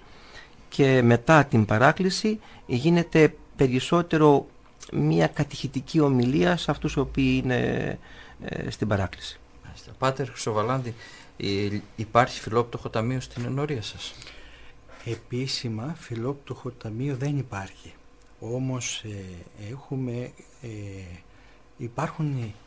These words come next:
Speaker 3: κυρίες οι οποίες έχουν διάθεση να βοηθήσουν, να, ε, α-, αγαπούνε την ενορία και έχουν διάθεση να βοηθήσουν και είναι κοντά μας και συνεργαζόμαστε με αυτές τις κυρίες,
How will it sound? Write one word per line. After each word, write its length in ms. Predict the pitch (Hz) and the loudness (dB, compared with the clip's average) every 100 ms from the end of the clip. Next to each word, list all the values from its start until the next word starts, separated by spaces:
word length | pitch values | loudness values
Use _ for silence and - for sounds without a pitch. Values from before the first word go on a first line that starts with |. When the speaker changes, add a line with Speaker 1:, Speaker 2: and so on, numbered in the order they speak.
| - | -16
Speaker 3:
κυρίες 560 | - 110 110 120 110 - | -8 -6 -4 -4 -4 -6
οι 60 | |
οποίες 380 | 110 - 143 143 | -8 -8 -8 -6
έχουν 280 | 151 156 135 | -6 -6 -6
διάθεση 640 | 120 123 - 120 - 104 151 - - - - - - | -4 -6 -6 -10 -10 -10 -14 -20 -20 -20 -20 -18 -8
να 180 | 151 | -6
βοηθήσουν, 840 | 151 135 127 - 120 - 120 120 120 | -4 -4 -4 -4 -6 -4 -6 -4 -4
να, 320 | 127 127 127 - | -4 -6 -8 -12
ε, 220 | - 123 | -14 -12
α-, 220 | 123 - | -8 -6
αγαπούνε 500 | 131 143 139 151 135 | -4 -4 0 2 2
την 200 | 123 117 | 0 -6
ενορία 480 | 113 107 101 117 160 - - - - - - | -6 -8 -6 -6 -8 -12 -20 -20 -20 -20 -10
και 120 | - 185 | 0 2
έχουν 260 | 196 151 | 2 0
διάθεση 520 | 123 123 123 127 - | 0 -2 -4 -6 -6
να 120 | 117 110 | -6 -4
βοηθήσουν 580 | 113 104 120 117 120 | -6 -6 -6 -6 -8
και 120 | 117 123 | -6 0
είναι 180 | 151 | 0
κοντά 380 | 131 113 104 120 | 0 -6 -6 -4
μας 320 | 190 233 - - - - - - | -2 -4 -8 -16 -20 -20 -20 -2
και 360 | 190 170 170 - | 2 2 0 -6
συνεργαζόμαστε 1120 | 180 147 143 131 139 165 214 185 160 156 226 247 | -6 -2 0 0 -2 -2 0 0 0 -2 -6 -8
με 80 | 190 | -6
αυτές 340 | 156 - 151 - | -8 -4 -4 -6
τις 140 | 135 | -10
κυρίες, 540 | - 147 311 359 - | -8 -4 -4 -4 -10